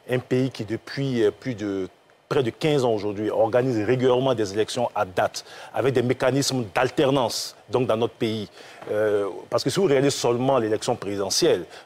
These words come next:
mais là, vous ne pouvez pas aller contre la volonté du peuple. Mais lorsqu'on prend au niveau des élections locales, des élections législatives, il y a eu des alternances par endroit. Est-ce qu'on a un système démocratique électoral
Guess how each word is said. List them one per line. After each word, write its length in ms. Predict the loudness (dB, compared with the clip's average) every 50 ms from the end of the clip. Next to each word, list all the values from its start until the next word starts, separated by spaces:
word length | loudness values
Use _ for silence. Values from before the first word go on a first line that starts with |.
| -12 -6
mais 80 | -2 0
là, 100 | 0 2
vous 120 | 2 0
ne 80 | -2 -4
pouvez 120 | -4 -2
pas 100 | 0 0
aller 140 | 0 0 -2
contre 240 | -4 -6 -4 0 0
la 60 | -2
volonté 300 | 0 -2 -6 -8 -6 -8
du 100 | -8 -4
peuple. 260 | 0 0 0 0 -2 -8 -20 -20 -10 -4 -2
Mais 60 | 0
lorsqu'on 260 | 2 2 2 0 -2
prend 220 | -2 0 0 2 2
au 60 | 4
niveau 180 | 4 2 2 2
des 120 | 2 0
élections 260 | 0 -2 -4 -2 -2 -2
locales, 320 | -2 -2 -2 0 0 2
des 80 | 2 0
élections 180 | 0 0 -4
législatives, 500 | -4 -4 -6 -6 -6 -6 -6 -8 -12 -12 -6 -2
il 60 | 0
y 40 | 0
a 40 | 2
eu 40 |
des 140 | 2 2 2
alternances 400 | 0 0 0 0 0 0 -2 -2
par 220 | -2 -4 -4 -2 -2
endroit. 360 | -2 0 0 0 0 0 -2 -6 -12 -14 -6 -2
Est-ce 140 | -2 0
qu'on 120 | 2 2 2
a 40 | 2
un 40 |
système 600 | 2 0 -2 -2 -4 -2 0 2 2 4 4 2
démocratique 580 | 2 2 0 0 0 0 0 -2 -2 0 -2 -4 -2
électoral 540 | 0 0 0 0 0 0 2 2 2 0